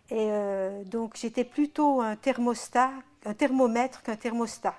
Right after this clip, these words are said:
Vous voyez, je me mettais à la température ambiante. Et cette époque, c'était quand même assez dissolu. C'était une époque, euh, après soixante-huit,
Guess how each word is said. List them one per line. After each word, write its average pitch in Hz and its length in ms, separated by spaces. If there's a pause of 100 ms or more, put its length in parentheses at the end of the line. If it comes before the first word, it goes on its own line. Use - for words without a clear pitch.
(120)
Vous - 80
voyez, 214 240
je 226 100
me 214 80
mettais 233 260
à 226 60
la 208 120
température 214 540
ambiante. 214 520 (640)
Et 202 200
cette 233 280
époque, 262 320
c'était 220 300
quand 220 160
même 214 160
assez 240 240
dissolu. 202 600
C'était - 260
une 208 100
époque, 233 460
euh, 190 240 (100)
après 196 260
soixante-huit, 208 720